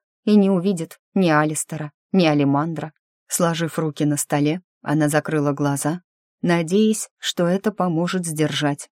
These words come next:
поток слёз. «Нужно выплакаться, и тогда мне станет легче», сдавленно сказала девушка, смахивая влажные дорожки со щёк.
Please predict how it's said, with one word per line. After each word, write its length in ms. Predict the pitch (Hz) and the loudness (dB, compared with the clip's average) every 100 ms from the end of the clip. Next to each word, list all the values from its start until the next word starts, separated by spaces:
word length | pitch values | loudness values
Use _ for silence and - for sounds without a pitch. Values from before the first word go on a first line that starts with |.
| - | -8
поток 340 | 156 - - | -6 -6 -4
слёз. 480 | - 151 131 - - _ _ _ _ _ | -4 -2 -4 -6 -14 _ _ _ _ _
«Нужно 400 | 170 170 151 151 | -2 0 0 -2
выплакаться, 760 | 139 196 - 202 208 208 - 208 _ _ _ | 0 -2 -2 -4 -4 -4 -4 -4 _ _ _
и 100 | 180 | -4
тогда 420 | 175 135 139 160 | -2 -2 -2 0
мне 240 | 208 202 202 | 0 0 -2
станет 480 | - 139 139 147 147 | -6 -4 -2 -2 0
легче», 520 | 143 131 - - 156 _ _ _ | -2 -2 -4 -6 -8 _ _ _
сдавленно 520 | 165 156 147 156 151 | -4 0 0 0 -2
сказала 500 | 147 - 147 151 139 | -2 -4 -2 0 -2
девушка, 560 | 135 151 185 202 - 185 _ _ _ | -2 -4 -4 -6 -6 -8 _ _ _
смахивая 600 | - 170 151 156 147 143 | -2 -2 -2 -2 -2 -2
влажные 420 | 156 151 - 151 | -2 -4 -2 -2
дорожки 440 | 151 151 151 - | -2 -4 -6 -8
со 200 | 151 - | -8 -8
щёк. 420 | 202 - 147 143 | -6 -4 -4 -6